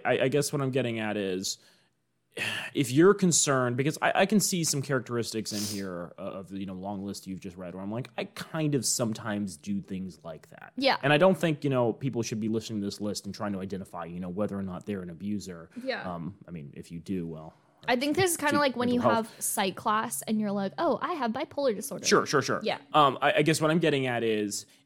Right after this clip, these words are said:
Speaker 1: if you wanna be an effective partner, I feel it's important to recognize areas where you're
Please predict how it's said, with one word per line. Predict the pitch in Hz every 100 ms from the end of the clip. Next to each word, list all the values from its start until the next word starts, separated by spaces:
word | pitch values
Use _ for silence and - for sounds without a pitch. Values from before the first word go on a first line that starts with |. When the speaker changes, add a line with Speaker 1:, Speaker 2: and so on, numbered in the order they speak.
| _ 156
Speaker 1:
if | 139
you | 139
wanna | 151 151 175
be | 185
an | 151
effective | 127 135 131 120 -
partner, | - 120 107 107
I | 95
feel | - 113 107
it's | -
important | 90 117 110 113
to | 101
recognize | 95 98 101 95 95 90 90 -
areas | 101 110 107 98
where | 90 101
you're | 92 95 87